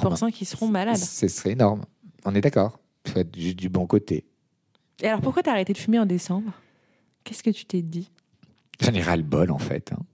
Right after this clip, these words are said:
Speaker 2: Mais vraiment, c'est, 'fin, c'est des, des, 'fin, tu vois, c'est, c'est, euh, c'est cette gorge, 'fin, tu vois, c'est, c'est cette voix le matin, si tu sors en soirée, parce que j'avais fumé, bah, c'était retour de la convention. J'étais, mais alors, euh,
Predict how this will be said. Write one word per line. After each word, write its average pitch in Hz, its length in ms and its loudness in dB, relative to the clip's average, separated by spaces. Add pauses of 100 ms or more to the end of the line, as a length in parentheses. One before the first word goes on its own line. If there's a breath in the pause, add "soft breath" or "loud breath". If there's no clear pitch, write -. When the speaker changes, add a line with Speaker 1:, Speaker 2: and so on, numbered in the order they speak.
(440)
Speaker 2:
Mais 90 180 4
vraiment, 90 280 2
c'est, 92 160 2
'fin, - 160 0
c'est 85 160 0
des, 82 160 4
des, 80 140 2
'fin, 80 280 0
tu - 80 -10
vois, 92 100 -2
c'est, 80 200 -6
c'est, 78 280 -2
euh, 78 120 0
c'est 80 400 -2
cette 80 260 -2
gorge, 87 440 4
'fin, 80 300 -2
tu - 80 -14
vois, 85 80 -4
c'est, - 240 -10
c'est - 220 -12
cette 85 240 -4
voix 85 180 4
le 90 60 4
matin, 82 360 0
si - 160 -8
tu - 120 -12
sors 85 180 0
en 80 100 0
soirée, 87 300 0
parce - 180 -4
que - 80 -10
j'avais 80 140 -4
fumé, 82 400 -4
bah, 82 120 -2
c'était 90 420 -2
retour 85 320 -4
de 82 40 -2
la 78 60 -6
convention. 78 580 -4 (580 soft breath)
J'étais, 82 360 -4
mais 87 120 -2
alors, 76 360 -6
euh, 71 100 -10